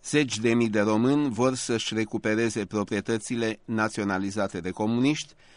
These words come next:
iar legea le permite acest lucru în marea majoritate a cazurilor.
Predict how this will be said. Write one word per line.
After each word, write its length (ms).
iar 260
legea 500
le 260
permite 680
acest 420
lucru 540
în 240
marea 300
majoritate 760
a 160
cazurilor. 720